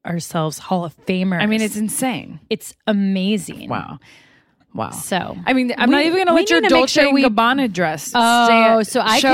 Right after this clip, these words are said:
Speaker 1: couldn't even
Speaker 2: up
Speaker 1: say
Speaker 2: my
Speaker 1: it. You
Speaker 2: Oscar
Speaker 1: didn't even
Speaker 2: de
Speaker 1: let
Speaker 2: la Renta
Speaker 1: me
Speaker 2: dress.
Speaker 1: Okay, first of all, I got Dolce and Gabbana off the runway spring of twenty twenty-one. So we will have to have a little runway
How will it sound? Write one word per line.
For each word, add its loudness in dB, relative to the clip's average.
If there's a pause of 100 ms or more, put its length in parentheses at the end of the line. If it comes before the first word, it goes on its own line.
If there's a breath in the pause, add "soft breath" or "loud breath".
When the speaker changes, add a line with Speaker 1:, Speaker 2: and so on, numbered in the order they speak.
(120)
Speaker 1:
couldn't 2
even 4 (100)
Speaker 2:
up 2
Speaker 1:
say 2
Speaker 2:
my 4
Speaker 1:
it. -2
You -6
Speaker 2:
Oscar 2
Speaker 1:
didn't 2
even 2
Speaker 2:
de 2
Speaker 1:
let 4
Speaker 2:
la 4 (100)
Renta 2
Speaker 1:
me -4
Speaker 2:
dress. -6
Speaker 1:
Okay, -2
first -6
of -6
all, 0 (180)
I 0
got -2
Dolce -4
and -6
Gabbana -4 (160)
off -4
the -8
runway -6
spring -12
of -12
twenty -12
twenty-one. -12
So -2
we 0
will -2
have -4
to -8
have -4
a -4
little -2
runway -4